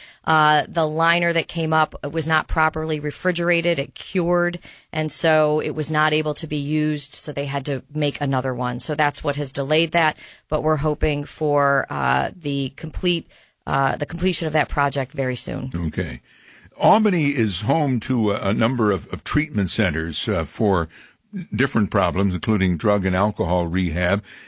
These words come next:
Speaker 2: and, uh, an effort to, um, tear down a, an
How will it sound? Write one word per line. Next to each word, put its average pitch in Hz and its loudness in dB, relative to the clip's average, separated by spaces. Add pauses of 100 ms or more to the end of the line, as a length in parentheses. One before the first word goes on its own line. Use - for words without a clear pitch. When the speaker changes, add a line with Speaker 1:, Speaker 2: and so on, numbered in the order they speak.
(220)
Speaker 2:
and, 117 2
uh, 110 0 (240)
an 110 2
effort 156 0
to, 110 2
um, 95 -8 (600)
tear 156 2
down 135 2
a, 98 -6
an 90 -6